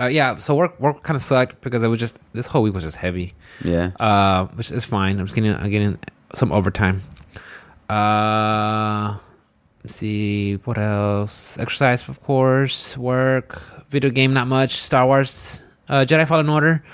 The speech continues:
Speaker 2: Mm-hmm.
Speaker 1: Streamed that for a little bit. That was fun. Uh, and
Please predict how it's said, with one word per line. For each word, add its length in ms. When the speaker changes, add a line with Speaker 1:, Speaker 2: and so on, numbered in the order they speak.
Speaker 2:
Mm-hmm. 320
Speaker 1:
Streamed 200
that 140
for 80
a 20
little 140
bit. 80
That 100
was 140
fun. 440
Uh, 640
and 720